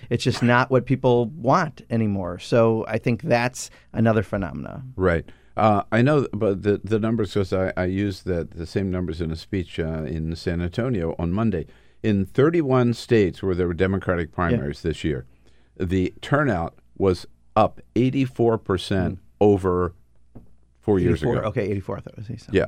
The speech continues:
Speaker 1: Yeah.
Speaker 2: Eighty-four percent.
Speaker 1: Amazing, though.
Speaker 2: Amazing.
Speaker 1: Yeah.
Speaker 2: And on the Republican side, turnout was up also twenty-four percent.
Speaker 1: Yeah.
Speaker 2: So, I mean, but turnout overall, there's a lot
Speaker 1: Yeah.
Speaker 2: of excitement, but the Dem-, particularly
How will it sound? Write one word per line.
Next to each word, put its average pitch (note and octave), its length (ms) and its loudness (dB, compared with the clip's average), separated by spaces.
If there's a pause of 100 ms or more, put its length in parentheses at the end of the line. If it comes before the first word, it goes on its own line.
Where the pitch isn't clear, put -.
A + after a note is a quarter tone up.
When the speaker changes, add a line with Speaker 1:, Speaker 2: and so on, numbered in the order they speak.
Speaker 1:
Yeah. G#2+ 200 -2 (240)
Speaker 2:
Eighty-four G#2+ 380 2
percent. D3+ 120 4
Speaker 1:
Amazing, C3+ 280 4
though. G2+ 240 -6 (140)
Speaker 2:
Amazing. A#2+ 760 2
Speaker 1:
Yeah. B2 160 6
Speaker 2:
And A#2 100 4
on A2+ 140 0
the A2+ 80 0
Republican D#3 560 0
side, G2+ 260 2
turnout G#2 320 0
was F#2 140 -2
up F2+ 180 2 (220)
also G2 460 0 (140)
twenty-four A2 480 0
percent. - 440 -8 (220)
Speaker 1:
Yeah. F2+ 180 -10
Speaker 2:
So, A2 260 2 (380)
I A#2 40 4
mean, G2+ 540 0 (320)
but G#2 200 -2 (120)
turnout C3 360 0
overall, G2+ 600 2
there's F2+ 220 -4 (120)
a A2+ 40 2
lot A2+ 160 4
Speaker 1:
Yeah. G2 40 2
Speaker 2:
of F#2 60 -4
excitement, F2+ 580 -2
but G2 160 -2
the G2 80 -6
Dem-, G#2+ 400 -2 (300)
particularly G#2+ 680 -2